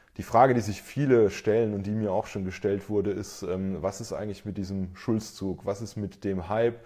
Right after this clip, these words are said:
und, äh, wie geht das jetzt alles weiter? Ähm, ich glaub, es war im Frühjahr tatsächlich ein Hype um Martin Schulz. Auch diese hundert Prozent, ähm, es war eine richtig gute Stimmung.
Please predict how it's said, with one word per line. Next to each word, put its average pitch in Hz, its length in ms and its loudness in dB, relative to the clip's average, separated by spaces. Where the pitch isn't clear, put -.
und, 107 220 2
äh, 104 240 4
wie 110 100 0
geht 107 160 0
das 101 140 0
jetzt 92 160 -6
alles 90 320 -4
weiter? 92 360 0
Ähm, 95 300 -2
ich - 160 -8
glaub, 113 440 6
es 92 180 -4
war 107 300 2
im 110 100 -4
Frühjahr 95 640 4
tatsächlich 101 560 -4
ein 87 160 -6
Hype 90 240 -2
um 87 160 -8
Martin 82 320 -6
Schulz. 87 460 -6
Auch 92 180 -6
diese 101 220 -4
hundert 107 260 4
Prozent, 110 580 -4
ähm, 95 180 -2
es 95 120 -6
war 98 80 2
eine 98 140 0
richtig - 320 -6
gute 101 200 -6
Stimmung. 113 460 -2